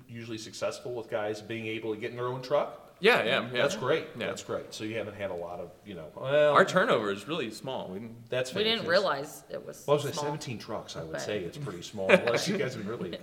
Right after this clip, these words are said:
Speaker 1: I mean, that's crazy. That's great, though. That's great. And I'm glad you ta-, touched on the training. I was gonna ask about that.
Speaker 3: Yeah.
Speaker 2: Oh, yeah. Yeah,
Speaker 1: Um,
Speaker 2: Josh's favorite saying is, uh, some people say, "If you, what if you train 'em and they leave?" And he says,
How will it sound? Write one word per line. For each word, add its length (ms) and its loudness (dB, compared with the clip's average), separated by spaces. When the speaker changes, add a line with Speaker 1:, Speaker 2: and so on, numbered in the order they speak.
Speaker 1:
I 160 -6
mean, 200 -10
that's 160 -8
crazy. 380 -6
That's 180 4
great, 260 0
though. 100 -4
That's 200 -10
great. 240 -6
And 80 -8
I'm 100 -2
glad 240 10
you 60 -2
ta-, 220 10
touched 280 -4
on 60 -4
the 80 -6
training. 400 -4
I 40 -2
was 140 -4
gonna 160 -6
ask 320 -8
about 240 -8
that. 320 -8
Speaker 3:
Yeah. 80 -2
Speaker 2:
Oh, 60 2
yeah. 180 0
Yeah, 140 8
Speaker 1:
Um, 80 2
Speaker 2:
Josh's 360 4
favorite 300 -2
saying 380 -2
is, 260 -6
uh, 380 0
some 200 -4
people 220 -6
say, 420 0
"If 300 -8
you, 360 -6
what 180 -2
if 80 -6
you 80 -4
train 320 -2
'em 300 -6
and 180 -6
they 60 -4
leave?" 440 -4
And 240 -16
he 140 -10
says, 260 -6